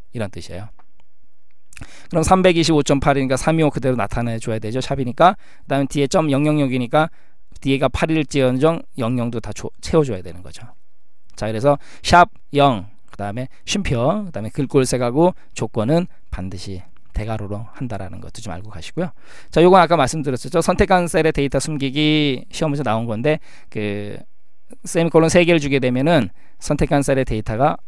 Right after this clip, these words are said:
안 보여줘요. 근데 아까 제가 말씀드렸죠. 하나도 되고 두 개도 됩니다. 됐죠?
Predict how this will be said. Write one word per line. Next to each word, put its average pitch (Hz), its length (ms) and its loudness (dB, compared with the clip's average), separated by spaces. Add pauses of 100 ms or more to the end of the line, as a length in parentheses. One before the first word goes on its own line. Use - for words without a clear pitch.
안 110 160 -2
보여줘요. 117 640 2 (380)
근데 143 140 2
아까 131 140 2
제가 139 120 2
말씀드렸죠. 117 420 -2
하나도 139 260 2
되고 123 220 -4
두 - 160 -6
개도 107 180 -4
됩니다. 87 380 -8 (1200)
됐죠? 95 260 0